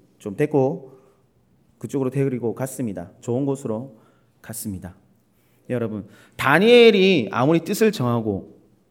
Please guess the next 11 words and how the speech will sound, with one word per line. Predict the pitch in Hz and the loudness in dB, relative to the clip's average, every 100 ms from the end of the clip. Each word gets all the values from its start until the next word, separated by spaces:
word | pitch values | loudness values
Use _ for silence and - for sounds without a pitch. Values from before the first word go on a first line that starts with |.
| _ _ _ | _ _ _
그리고 | - 113 135 | -6 -4 -2
십 | - 185 | -2 -2
일 | 196 | -2
동안 | 180 151 | 0 -2
견뎠다 | 139 147 147 - | 0 0 0 -2
해서 | 117 113 123 104 - - | -4 -4 -8 -10 -12 -8
그것이 | 131 143 | -6 -4
쉬운 | - 175 170 185 | -4 -2 -2 -2
삶은 | 180 165 151 - | -4 -4 -6 -10
아니었을 | 104 120 117 101 | -8 -8 -8 -12
것입니다. | 101 - 92 90 | -12 -12 -14 -14